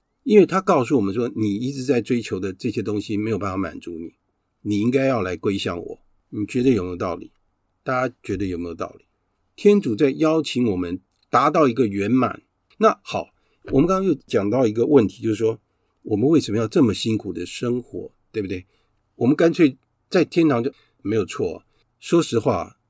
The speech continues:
亚当俄娃没有犯罪的时候，我也想这个问题，就是说天主创造宇宙万物以后，然后创造亚当俄娃。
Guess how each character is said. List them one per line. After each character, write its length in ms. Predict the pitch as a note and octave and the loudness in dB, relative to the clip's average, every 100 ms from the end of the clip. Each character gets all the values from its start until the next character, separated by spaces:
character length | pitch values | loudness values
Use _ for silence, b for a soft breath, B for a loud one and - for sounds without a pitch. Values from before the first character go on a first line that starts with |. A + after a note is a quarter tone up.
| _ | _
亚 160 | A2+ | 0
当 120 | A#2 D#3 | 2 2
俄 140 | C#3 | 2
娃 180 | B2 A#2+ | 2 0
没 140 | A#2+ | -2
有 100 | A2+ | -2
犯 200 | F2 A2 | -2 -6
罪 140 | F#2+ G2 | -4 -6
的 80 | E2 | -6
时 160 | - | -10
候， 240 | - F#2 - _ _ _ _ _ | -6 -8 -8 _ _ _ _ _
我 160 | F#3 G3 | 4 6
也 100 | E3+ | 4
想 220 | - F#2 | -2 -4
这 100 | A2+ | -4
个 80 | G#2+ | 0
问 160 | G#2+ | 0
题， 160 | F2 F#2 | -2 -10
就 60 | |
是 100 | A2+ | -8
说 180 | A2 A#2+ _ _ _ _ _ | -6 -8 _ _ _ _ _
天 120 | - G#3 | 2 4
主 120 | C#3 | 4
创 200 | F#3 E3+ | 2 2
造 240 | D#3+ D3 - _ | 4 2 0 _
宇 120 | B2+ | -8
宙 160 | A#2 E3+ | 0 2
万 180 | D#3 C#3+ | 4 4
物 140 | C3 | 2
以 140 | F#2+ | 0
后， 280 | F2 B2 - _ _ | 0 0 0 _ _
然 120 | C3+ | -4
后 40 | D3 | 0
创 160 | E3 | 2
造 120 | C#3+ B2+ | 4 2
亚 180 | F#2 F#2+ | 0 -4
当 160 | A#2 | -4
俄 120 | A2+ F#2 | -2 -2
娃。 220 | F#2 | -4